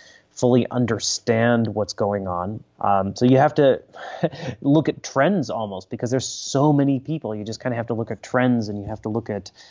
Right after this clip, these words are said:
uh, generalities while still keeping in mind that every single person is an individual. Every single person has their own hopes and dreams. And, and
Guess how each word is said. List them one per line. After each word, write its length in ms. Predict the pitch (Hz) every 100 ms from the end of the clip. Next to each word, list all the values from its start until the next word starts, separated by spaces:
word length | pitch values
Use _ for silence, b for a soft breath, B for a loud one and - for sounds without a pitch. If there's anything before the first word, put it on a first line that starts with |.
| b b b b
uh, 180 | 113 107
generalities 920 | 104 127 127 120 113 117 110 104 104 -
while 340 | 127 110 110 117
still 240 | - 120
keeping 300 | 113 120 113
in 100 | 110
mind 220 | 101 104
that 80 | 117
every 220 | - 101 107
single 260 | - 117
person 340 | 117 98 95 107
is 120 | 101
an 60 | 95
individual. 840 | 92 98 - 131 131 127 127 127 B B B -
Every 140 | 92
single 220 | 92 104
person 360 | 95 117 110 113
has 180 | 104 104
their 100 | 107
own 80 | 95
hopes 540 | 87 117 117 - -
and 260 | 95 92 92
dreams. 640 | 107 127 127 120 113 104
And, 220 | 95 95 b b b _ _ _ _ -
and 600 | 120 117 117 117 113